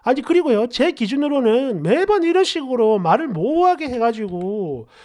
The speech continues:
저만 이상한 사람, 나쁜 사람 되는 때가 정말 한두 번이 아니거든요. 그러니까 여러분이 말씀해 주세요. 정말로 제가 대화 맥락을 잘못 이해해서 이 그지 같은 싸움이 난 건지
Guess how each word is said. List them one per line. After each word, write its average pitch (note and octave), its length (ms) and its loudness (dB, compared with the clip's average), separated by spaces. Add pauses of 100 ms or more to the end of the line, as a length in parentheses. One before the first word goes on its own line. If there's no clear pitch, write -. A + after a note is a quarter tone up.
(160)
저만 F#4+ 380 4
이상한 C4+ 380 2
사람, C#4+ 280 0
나쁜 D#3+ 220 -8
사람 C#4+ 280 -2
되는 G#3+ 240 -6
때가 B3 280 0
정말 A#3 240 -4
한두 C#4 280 -2
번이 G4+ 240 4
아니거든요. F#3 1120 -4 (360)
그러니까 D#4 440 0
여러분이 D4+ 420 0
말씀해 B3+ 420 -2
주세요. A3 560 -6 (280)
정말로 F#4+ 400 6
제가 A#3 460 4
대화 G#3+ 260 2
맥락을 D4 440 2
잘못 A3 360 -4
이해해서 C4+ 460 -4
이 A#3+ 180 -10
그지 E3+ 240 -8
같은 C4 180 -6
싸움이 C#4 360 0
난 A#3+ 220 2
건지 G#3 480 -8